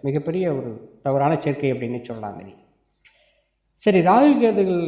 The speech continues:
யாருடன் சேர்ந்தாலும் மிகப்பெரிய நல்ல பலனை தந்துருவாங்க இந்த லக்கணத்துக்கு. ஆனா தனிச்சிருக்குன்னு வச்சுக்கங்களேன்,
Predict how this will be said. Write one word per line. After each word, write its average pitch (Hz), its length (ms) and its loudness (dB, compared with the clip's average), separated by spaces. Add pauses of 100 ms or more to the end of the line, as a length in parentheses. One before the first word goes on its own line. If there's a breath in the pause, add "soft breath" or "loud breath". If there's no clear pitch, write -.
யாருடன் 185 480 2
சேர்ந்தாலும் 143 500 -2 (260)
மிகப்பெரிய 156 480 0
நல்ல 147 240 0
பலனை 139 280 0
தந்துருவாங்க 131 440 -2
இந்த 131 140 -2
லக்கணத்துக்கு. 113 560 -10 (1120)
ஆனா 156 260 2
தனிச்சிருக்குன்னு 165 760 -2
வச்சுக்கங்களேன், 120 500 -8